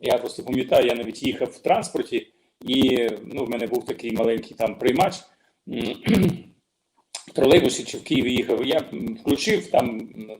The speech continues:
трансляція була, там те, що відбувається, е, в, в Москві, і так люди сидять так спокійно, ну, начебто це інша зовсім планета, знаєте,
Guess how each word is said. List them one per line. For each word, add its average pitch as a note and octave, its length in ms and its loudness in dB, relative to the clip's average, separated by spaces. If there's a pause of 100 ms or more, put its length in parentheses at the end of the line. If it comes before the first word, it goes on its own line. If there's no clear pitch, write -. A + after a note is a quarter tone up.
трансляція B2+ 600 2
була, A2+ 200 -2
там A#2 220 -8
те, A#2+ 180 -2
що - 180 -8
відбувається, A#2 640 0 (520)
е, C3 120 2
в, - 580 -4
в - 20 -14
Москві, C#3+ 380 -4
і F#3 220 -4
так - 360 -2 (320)
люди G3 220 2
сидять - 380 -2
так D#3+ 120 0
спокійно, D#3 480 0
ну, D#3 100 0
начебто - 440 0
це C3+ 140 -4
інша C3+ 440 0
зовсім B2 400 -4
планета, A#2 420 2
знаєте, A2+ 300 -10